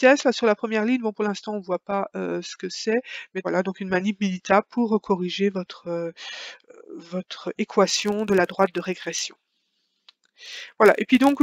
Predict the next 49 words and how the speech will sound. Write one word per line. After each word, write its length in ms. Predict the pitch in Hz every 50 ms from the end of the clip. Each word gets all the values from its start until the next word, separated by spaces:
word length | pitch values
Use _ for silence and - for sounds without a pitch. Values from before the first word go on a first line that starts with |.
| 262
justement, 360 | 240 254 - - 240 247 262 269
à 80 | 269
propos 280 | - - 233 - - 233
de 80 | 214
ce 160 | 220 - - 220
pourcentage, 880 | - - 226 - - - 226 220 - - - 233 233 247 247 240 -
hein, 60 | 214
cinquante-six 580 | 214 - - 226 214 - 220 208 - - 220 196
virgule 380 | 196 208 190 - 202 196 190 190
huit 160 | 214 - -
pour 240 | - - 196 - -
cent, 460 | - - 214 208 214 220 208 185 175 - - - - - - - _ _
hein, 80 | 190 190
on 20 |
l'a 120 | 190 185 175
bien 160 | 175 196 196
dit 120 | 196 220
tout 140 | - - - -
à 120 | 202 190
l'heure, 120 | 190 220 214
c'est 200 | - - 190 -
pas 160 | - 233 226
très 160 | - - - -
fort. 480 | - - - 185 196 208 214 - 175 170 - - - - - - - - _ _ -
Euh, 160 | 170 175 175
si 220 | 180 - - -
on 80 | 185 175
avait 440 | 175 170 160 - 196 196 196 190 180
un, 100 | 170 165
un 220 | 160 - - - -
pourcentage 580 | _ 196 - - 220 214 - - 277 269 - 202
mesurant 360 | 190 180 180 190 180 190 185
l'influence 460 | 180 180 - - 208 190 185 - -
linéaire 280 | 208 185 185 180 180 175
en 80 | 175 -
X, 240 | - 277 269 - -
un 40 | 180
pourcentage 800 | - - - - - - 185 180 - - 196 196 196 190 - 202
pas 140 | - - 185
de 100 | - 180
l'ordre 300 | 165 170 180 185 - 175
de, 40 | 175 - - - - - -
de 60 | - 190
quatre-vingts 500 | - 214 202 - - 202 190 196 185 -
pour 240 | - 202 - -
cent, 480 | - - 233 226 240 240 226 226 220 202
ça 160 | - - 180
serait 180 | - - - 170
quand 180 | - - 190